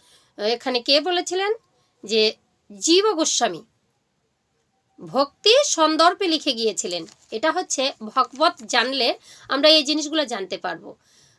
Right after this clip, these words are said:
তো ইয়ং, ইয়ং জেনারেশন বা যুব সমাজ যারা রয়েছে তারা তো প্যান্ডেল করে, তারা নানা রকমের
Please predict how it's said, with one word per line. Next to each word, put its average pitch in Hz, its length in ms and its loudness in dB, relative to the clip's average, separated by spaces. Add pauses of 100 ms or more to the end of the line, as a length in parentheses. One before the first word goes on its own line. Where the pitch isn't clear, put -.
তো 233 300 0 (140)
ইয়ং, 339 280 2 (120)
ইয়ং 349 380 4
জেনারেশন 359 760 0
বা 330 140 2
যুব 294 280 -6 (400)
সমাজ 294 640 -2
যারা 277 240 0
রয়েছে 269 400 -4
তারা 226 240 -2
তো 285 140 -8
প্যান্ডেল 285 400 -6
করে, 285 280 -4
তারা 262 340 -6
নানা 240 280 -4
রকমের 240 460 -6